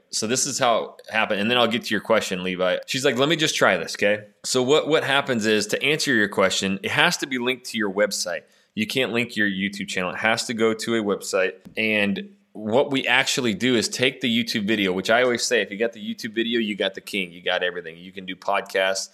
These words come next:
blogs, Pinterest, everything. But you need that video first. And so when I first started, I was like, "All right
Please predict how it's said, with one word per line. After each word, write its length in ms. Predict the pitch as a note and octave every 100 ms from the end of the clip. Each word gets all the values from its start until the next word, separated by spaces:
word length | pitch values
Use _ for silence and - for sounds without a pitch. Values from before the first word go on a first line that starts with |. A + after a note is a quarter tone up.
| - _
blogs, 540 | G2+ G2 F#2 F2+ F2 - -
Pinterest, 540 | A#2 G2+ G2+ G2 F#2 -
everything. 460 | G2+ G2 E2+ E2
But 120 | F#2 F2
you 80 |
need 220 | G2+ C3+ B2
that 160 | F2+
video 340 | F#2+ G#2+ F#2 E2+
first. 420 | - G2 F#2+ - - - - _ _ -
And 80 | G2+
so 560 | - A#2 A2+ A2+ - - _ _
when 160 | G#2+ G#2+
I 100 | A2
first 440 | G#2 - D3+ C#3+
started, 340 | - A#2+ A2+ G#2
I 80 | G2+
was 140 | F#2+
like, 200 | F#2 -
"All 120 | C3
right 180 | A#2